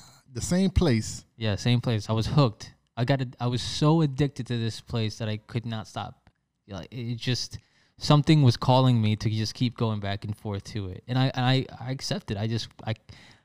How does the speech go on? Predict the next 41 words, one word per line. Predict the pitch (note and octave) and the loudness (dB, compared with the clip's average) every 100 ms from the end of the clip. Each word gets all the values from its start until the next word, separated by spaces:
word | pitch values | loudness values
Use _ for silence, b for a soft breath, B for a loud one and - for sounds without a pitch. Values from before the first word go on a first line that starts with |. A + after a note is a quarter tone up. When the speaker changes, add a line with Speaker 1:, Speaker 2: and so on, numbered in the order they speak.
| B B | B B
Speaker 2:
I | A#2 | 0
just, | A#2+ C3+ B2+ - | 6 6 6 4
you | D3+ | 6
know, | A2+ | 6
I | G#2+ | 6
got | A2+ B2+ | 4 2
home | B2+ B2+ A2+ A#2 | 2 2 0 -4
Speaker 1:
So | A#2 C#3+ | -4 -4
this | C3 C3+ B2+ | -2 -4 -2
Speaker 2:
from | A#2+ | -2
a | |
trip, | - C#3+ | 0 0
Speaker 1:
this | C3+ | 0
Speaker 2:
and | A2 | 0
I | G#2+ | -4
just | A2 - - | -4 -6 0
kinda | D#3 D#3 | 6 8
wanted | C#3+ C#3 | 8 8
to | B2 | 4
go | A#2+ | 2
back | G#2+ A2 G#2+ - - _ | 4 2 0 -4 -20 _
the | - | -2
next | A2 G#2 | 0 0
Speaker 1:
this | A#2+ | -2
Speaker 2:
day. | - | -8
Speaker 1:
supernatural | F#2+ - D3 C#3 C3+ B2+ A#2+ - A#2+ G#2 - | -8 -2 -2 -2 -2 -2 -2 -2 -2 -4 -4
thing | A#2+ A2 | -4 -2
that | E2 | -2
happened | B2 A2 - F2+ _ _ | -4 -4 -6 -10 _ _
to | - | -8
you, | G2+ G#2 G2 - - | -6 -6 -8 -12 -14
where | - | -8
you | A2 G#2 | -6 -4
got | G#2+ G#2 | -4 -6
stuck | - - G2+ - | -8 -10 -10 -8
in | |
the | F2 | -12
floor, | - A2+ A2+ G2 F#2 | -10 -6 -6 -6 -6
Speaker 2:
Yeah. | G2+ | -4
Speaker 1:
couldn't | G#2+ | -6
talk. | A2 G2+ | -6 -10